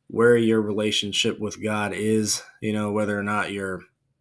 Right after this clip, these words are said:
even a follower of Christ at all, right? But for those that follow Christ, um,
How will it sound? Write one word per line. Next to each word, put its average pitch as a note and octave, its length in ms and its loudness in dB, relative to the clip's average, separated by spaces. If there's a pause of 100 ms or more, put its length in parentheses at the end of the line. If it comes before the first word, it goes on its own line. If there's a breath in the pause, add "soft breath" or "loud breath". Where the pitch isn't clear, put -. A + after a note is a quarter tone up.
(220)
even A#2 260 -2
a A2 60 -2
follower C#3 480 4
of E2+ 140 -12
Christ - 420 -6 (440 loud breath)
at A2 140 2
all, F2+ 240 -2
right? A2 260 0
But A2 200 -2
for - 140 -6
those D#3 280 2
that B2 220 -2
follow D#3+ 480 2
Christ, F#2+ 580 -4 (380)
um, A2 460 0